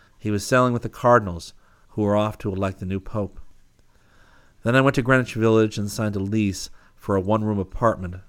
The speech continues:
and started working on my P H D. I suppose the apartment on Perry Street was part of the atmosphere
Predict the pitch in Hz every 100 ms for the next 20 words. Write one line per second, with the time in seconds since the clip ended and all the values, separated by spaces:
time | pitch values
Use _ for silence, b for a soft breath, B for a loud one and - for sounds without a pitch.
0 | - 98 98 113 101 92 104 101 95 92
1 | 90 - 101 90 92 104 95 87 _ _
2 | _ _ b b - 104 107 127 123 117
3 | 110 - 131 113 101 92 - 120 107 92
4 | - 95 90 92 - 110 104 98 104 101
5 | 101 - - 95